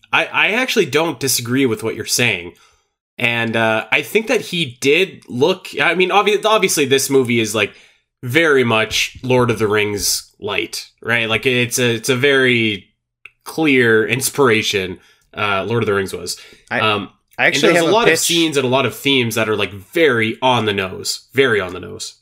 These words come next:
Speaker 2: Oh, v-, yeah, very obvious stuff. I would say I would pitch it to someone to, like, watch it, and my pitch would be it's seventy-five percent Lord of the Rings and twenty-five percent a Jason Statham action movie.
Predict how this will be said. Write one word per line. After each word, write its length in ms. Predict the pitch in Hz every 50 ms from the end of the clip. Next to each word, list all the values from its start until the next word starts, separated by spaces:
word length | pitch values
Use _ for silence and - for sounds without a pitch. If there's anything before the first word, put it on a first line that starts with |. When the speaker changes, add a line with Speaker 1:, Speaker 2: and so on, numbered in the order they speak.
| -
Speaker 2:
Oh, 200 | - 156 147 117
v-, 180 | 101 98 123 135
yeah, 220 | 135 135 117 92
very 320 | 92 98 127 127 123 113 101
obvious 320 | 95 92 90 98 98 -
stuff. 440 | - - 95 80 - - - - _ _ _ _ _ _ _ - -
I 80 | 131
would 160 | 175 240 240
say 200 | 233 240 226 196
I 60 | 156 143
would 140 | 131 120
pitch 240 | - 147 147 - - 131
it 260 | 117 - - - _ _ _ _ _ _ _ _ _ -
to 100 | 190 208
someone 640 | - - 131 113 107 104 98 95 92 90 92 101 _ _ _ _ _ _ _ _ _ _ _ _ _ _ -
to, 200 | - 131 113 98
like, 240 | 95 95 92 87 -
watch 360 | 113 123 131 131 - - 113
it, 260 | 101 85 78 - -
and 220 | - 117 113 110 107
my 160 | 104 104 101
pitch 320 | - - 139 135 135 -
would 160 | - 117 101 90
be 280 | 113 110 98 98 98
it's 240 | - - - - -
seventy-five 760 | - - 143 131 131 139 139 139 131 - 139 127 123 127 123
percent 460 | - 127 120 - - 127 123 110 -
Lord 220 | 107 110 110 113 113
of 60 | 98
the 100 | 101 98
Rings 440 | 101 107 107 101 92 92 95 - -
and 140 | 113 107 -
twenty-five 500 | - 123 117 117 113 - 110 104 101 -
percent 460 | - 110 107 - 120 104 95 - -
a 80 | - 107
Jason 380 | 98 110 110 110 - - 104
Statham 400 | - - 117 107 110 - 107 101
action 420 | - - 104 117 - - - 98 -
movie. 460 | - 82 76 - - 50 - - -